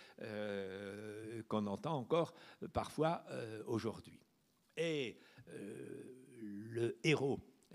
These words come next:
de Avolo se promène le long des quais, euh, il est rive gauche, entre le pont Neuf et la rue de Beaune, et il voit qu'il reste encore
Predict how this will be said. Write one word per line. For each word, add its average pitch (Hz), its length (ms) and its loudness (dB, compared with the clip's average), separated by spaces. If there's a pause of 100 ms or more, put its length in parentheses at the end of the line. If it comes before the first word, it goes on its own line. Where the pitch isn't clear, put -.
(220)
de 117 240 0
Avolo 104 640 2 (180)
se - 180 -4
promène 151 640 4
le 120 100 6
long 117 240 6
des 104 240 0
quais, - 380 4 (380)
euh, 104 380 -4
il 123 160 -4
est 113 180 -4 (120)
rive 101 380 -4 (120)
gauche, 196 400 8
entre 123 260 -2
le 139 80 -2
pont 131 320 -6
Neuf 120 380 -4 (320)
et 127 320 2
la 110 160 -2
rue 101 180 0
de 90 60 -10
Beaune, 160 500 0 (800)
et 190 260 0 (520)
il 127 240 -4
voit 113 340 -2 (140)
qu'il 117 420 -2
reste - 560 2
encore 113 560 -4